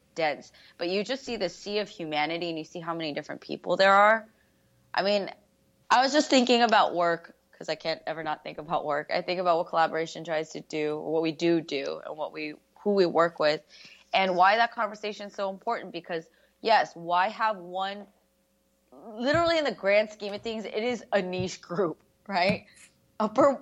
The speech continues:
upper, like, rich white people are, they're a niche group in the grand scheme of the world. Why is that the main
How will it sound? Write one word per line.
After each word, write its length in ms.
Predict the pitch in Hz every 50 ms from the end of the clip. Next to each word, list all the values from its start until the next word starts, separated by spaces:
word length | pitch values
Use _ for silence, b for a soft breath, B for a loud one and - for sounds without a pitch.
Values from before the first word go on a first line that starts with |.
| - -
upper, 600 | - 233 233 - 285 - - 240 262 277 269 262 B B B B
like, 180 | - 185 185 -
rich 340 | - 185 226 285 359 - -
white 280 | 311 247 247 240 269 240
people 300 | 285 285 269 311 311 311 -
are, 160 | - 240 247 254 254 -
they're 220 | 226 202 240 262 277
a 60 | 269
niche 420 | 269 254 254 208 214 202 - - -
group 280 | - 240 247 208 185 - _ -
in 100 | - 202 190
the 60 | 185
grand 360 | 175 185 196 202 202 214 185
scheme 240 | - _ 220 214 208
of 60 | 202
the 100 | 196 185
world. 460 | 170 - 160 160 160 180 202 233 233 B B B B B
Why 240 | - 180 196 190 214
is 160 | 240 262 233
that 220 | 214 208 196 214 208
the 80 | 226 202
main 480 | 185 180 175 185 190 208 214 208 185